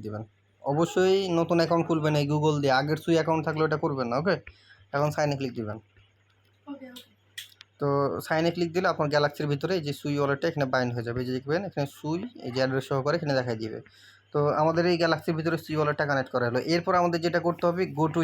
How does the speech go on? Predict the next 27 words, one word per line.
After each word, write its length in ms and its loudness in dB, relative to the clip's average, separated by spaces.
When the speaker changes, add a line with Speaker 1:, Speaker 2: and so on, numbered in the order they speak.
Speaker 1:
here, 280 2
এই 100 -4
যে 120 -2
go 160 0
to 60 -4
যে 100 2
লিঙ্কটা 300 2
আছে 180 -4
Artify 400 -2
World, 180 4
এই 100 0
লিঙ্কটা 220 0
আপনি 180 -4
কপি 260 2
করবেন। 220 -4
কপি 240 0
করার 240 2
পর 120 4
আপনি 100 -8
চলে 180 0
যাবেন 180 0
again, 180 -4
এই 140 -2
ব্রাউজার 320 2
একটা 200 -4
নেবেন 260 -2
নতুন, 180 -2